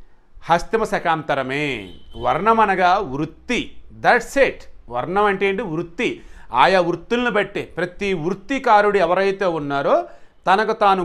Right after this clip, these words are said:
గొప్ప, అదేవిధంగా మిగతా వారికి తాను అవసరం. ఎవరిది తక్కువ కాదు, ఎవరిది ఎక్కువ కాదు. వృత్తులను బట్టి ఆర్యావర్తంలో బ్రాహ్మణ, క్షత్రియ, వైశ్య, శూద్ర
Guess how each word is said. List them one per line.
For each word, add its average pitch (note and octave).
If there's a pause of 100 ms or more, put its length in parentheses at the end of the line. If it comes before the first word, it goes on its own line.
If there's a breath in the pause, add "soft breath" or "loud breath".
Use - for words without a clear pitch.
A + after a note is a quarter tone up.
(100)
గొప్ప, D3+ (380)
అదేవిధంగా A3 (100)
మిగతా F#3
వారికి G3+
తాను G#3+
అవసరం. C4 (760)
ఎవరిది G3+
తక్కువ G#3+
కాదు, G3+
ఎవరిది F#3+
ఎక్కువ D3 (100)
కాదు. F2+ (1400)
వృత్తులను C4+
బట్టి A3+ (360)
ఆర్యావర్తంలో A3 (380)
బ్రాహ్మణ, F#3 (300)
క్షత్రియ, F#3 (360)
వైశ్య, F#3+ (320)
శూద్ర F3+